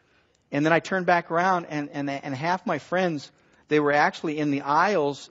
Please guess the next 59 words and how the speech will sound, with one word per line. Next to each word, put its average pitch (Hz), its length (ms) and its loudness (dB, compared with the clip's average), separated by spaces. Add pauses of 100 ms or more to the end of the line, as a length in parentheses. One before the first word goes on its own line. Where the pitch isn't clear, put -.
They, 170 140 2
they 175 200 -2
were 180 120 0
mocking 175 460 2
me. 120 160 -2
They 160 120 0
were 170 100 0
in 180 80 0
the 175 120 -4
aisles, 160 380 2
and - 320 -12
they 156 60 6
were 156 120 2
on 180 160 4
their 175 100 -2
knees 190 260 -2
like 147 180 2
God 151 260 4
had 147 100 -4
slain 175 480 -4
them, 90 300 -8
like, 117 280 -6
you 143 60 -2
know, 131 100 -2
God 127 220 2
had 127 80 -6
really 127 320 -6 (260)
worked. 143 240 0
And 139 80 -2
I 143 120 0
thought, 151 180 -6
"These 269 220 -2
people 123 300 -6
are 110 60 -4
cold-blooded. 123 1000 -10 (880)
They 226 160 4
know 285 320 6
I, 170 160 4
this 196 300 -2
is 185 100 -4
my 196 200 2
weakness." - 760 0 (760)
And 147 80 0
I 151 80 6
thought, 147 220 4
"Lord, 185 220 6
I'm 170 180 2
never 151 240 0
gonna, 165 220 -4
I'll 147 260 -4
never 143 300 -6
do 127 140 -10
that 104 120 -8
again. 98 180 -10
I 104 80 -8
don't 175 160 -8
wanna 104 220 -10
do 95 180 -14
that." 98 240 -16